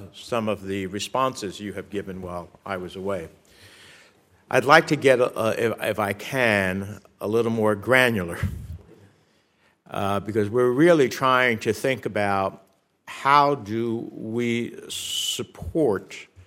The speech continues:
those of you who are on the front lines in a meaningful way. And, and I've heard, for example, uh, you know, um,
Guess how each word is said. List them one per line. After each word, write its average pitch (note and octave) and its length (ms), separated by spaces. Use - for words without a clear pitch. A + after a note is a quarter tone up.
those A2+ 360
of G2+ 100
you G2+ 220
who G2+ 80
are F#2 240
on F#2 120
the F2 80
front G2 340
lines D#2 640
in G#2+ 160
a G2+ 60
meaningful G2 500
way. E2+ 160
And, E2+ 120
and G2 180
I've A2 140
heard, C3 420
for D3 240
example, F#2+ 680
uh, F2+ 400
you A2+ 200
know, G2+ 380
um, F#2+ 400